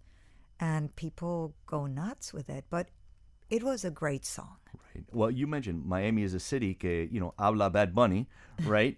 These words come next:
Speaker 2: And so i-, a song like that is easily, uh, you know, uh, understood here.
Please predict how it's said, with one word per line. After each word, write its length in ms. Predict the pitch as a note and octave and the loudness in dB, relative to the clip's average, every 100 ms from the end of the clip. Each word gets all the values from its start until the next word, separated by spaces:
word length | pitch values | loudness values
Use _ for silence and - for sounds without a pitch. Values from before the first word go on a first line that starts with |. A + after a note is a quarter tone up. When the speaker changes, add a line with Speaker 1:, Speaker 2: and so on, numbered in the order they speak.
| - | -2
Speaker 2:
And 400 | A#2 A#2 A#2 - | 0 2 0 -4
so 260 | - B2 A#2 | 0 2 2
i-, 80 | B2 | 0
a 80 | A#2 | -2
song 300 | - A2 A2+ | 0 0 0
like 200 | G2+ - | -4 -2
that 200 | F2+ F2 | -2 -2
is 160 | E2+ | -4
easily, 500 | F#2+ F#2 F2+ F2+ E2 - | -4 -4 -2 -4 -6 -10
uh, 40 | E2+ | -10
you 100 | E2 | -8
know, 140 | D#2+ - | -10 -14
uh, 320 | C#2+ - - | -18 -16 -10
understood 460 | F#2 D#2+ - C3 G#2 | -8 -8 -4 -4 -2
here. 240 | F2 | -6